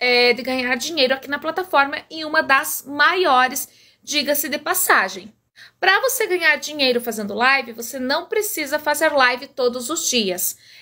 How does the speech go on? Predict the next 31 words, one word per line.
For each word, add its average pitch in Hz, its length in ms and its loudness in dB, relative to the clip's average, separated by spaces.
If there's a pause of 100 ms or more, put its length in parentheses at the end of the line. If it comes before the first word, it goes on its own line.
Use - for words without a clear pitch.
É 277 100 2
claro 285 540 2
que 220 100 -18
quanto 240 340 -4
mais 233 300 0
live 220 300 0
você 220 260 -6
fizer, 311 460 2 (220)
maior 294 380 4
a 285 60 -2
sua 294 240 -2
chance 262 340 -2
de 240 100 -6
ganhar 226 420 2
presentes 262 840 2
e 349 80 -4
transformá-los 233 1200 0
ele 233 180 0
em 247 260 0
dólar 226 480 4 (280)
após 233 380 0
a 233 60 -2
finalização 226 720 0
da 254 100 4
live. 277 480 0 (400)
E 349 120 -6
quanto 330 760 0
mais 311 380 2
live 277 360 2
você 262 260 -6
fizer, 339 460 2